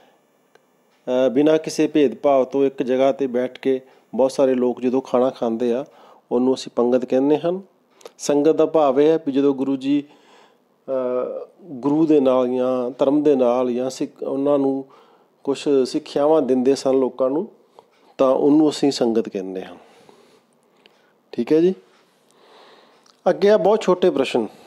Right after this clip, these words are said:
ਪਹਿਲਾ ਪ੍ਰਸ਼ਨ ਆ, ਸ਼੍ਰੀ ਗੁਰੂ ਅੰਗਦ ਦੇਵ ਜੀ ਦਾ ਪਹਿਲਾ ਨਾਂ ਕੀ ਸੀ? ਆਪਾਂ ਮਿਲਾਨ ਕਰੋ ਵਾਲੇ ਸ਼-, ਜਿਹੜੇ ਸੀਗੇ ਸਾਡੇ ਉਹ 'ਚ ਕੀਤਾ ਆ,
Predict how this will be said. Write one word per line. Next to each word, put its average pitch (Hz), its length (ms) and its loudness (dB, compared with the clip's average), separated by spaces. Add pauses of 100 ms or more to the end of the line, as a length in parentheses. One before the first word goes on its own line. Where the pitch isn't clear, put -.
(760)
ਪਹਿਲਾ 175 260 4
ਪ੍ਰਸ਼ਨ 185 320 2
ਆ, 165 180 2 (2750)
ਸ਼੍ਰੀ 202 280 0
ਗੁਰੂ 202 200 4
ਅੰਗਦ 196 200 4
ਦੇਵ 190 240 2
ਜੀ 175 160 0
ਦਾ 175 160 2
ਪਹਿਲਾ 165 340 2
ਨਾਂ 147 180 2
ਕੀ 127 220 -6
ਸੀ? 110 200 -10 (1700)
ਆਪਾਂ 135 200 0
ਮਿਲਾਨ 143 340 4
ਕਰੋ 147 260 2
ਵਾਲੇ 143 200 4
ਸ਼-, - 200 -8 (300)
ਜਿਹੜੇ 135 400 2
ਸੀਗੇ 131 320 -2
ਸਾਡੇ 135 260 0
ਉਹ 131 80 4
'ਚ - 120 -10
ਕੀਤਾ 131 520 -2
ਆ, 220 40 -4